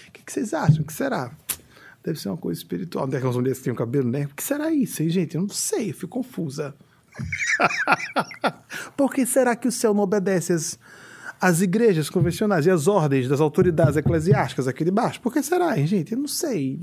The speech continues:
Aí cada um reflita. E há gente decente em todas as religiões. Eu não estou fazendo a taxação gen-, a generalização, não é isso.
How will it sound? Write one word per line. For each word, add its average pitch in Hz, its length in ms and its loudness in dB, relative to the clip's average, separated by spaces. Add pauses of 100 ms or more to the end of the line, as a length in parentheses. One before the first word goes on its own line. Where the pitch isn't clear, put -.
Aí 214 140 -2
cada 214 340 -6
um 196 40 0
reflita. 151 540 -6 (1040)
E 165 140 6
há 110 140 0
gente 101 220 -2
decente - 380 -4
em 104 40 -4
todas 127 280 -2
as 101 120 -6
religiões. 95 720 -6
Eu 139 40 0
não 135 60 2
estou 147 460 2
fazendo 113 460 -4
a 113 160 -8 (140)
taxação 139 840 0 (680)
gen-, 135 380 -2
a 151 140 0
generalização, 131 1300 2
não 139 200 2
é 190 100 2
isso. - 340 -12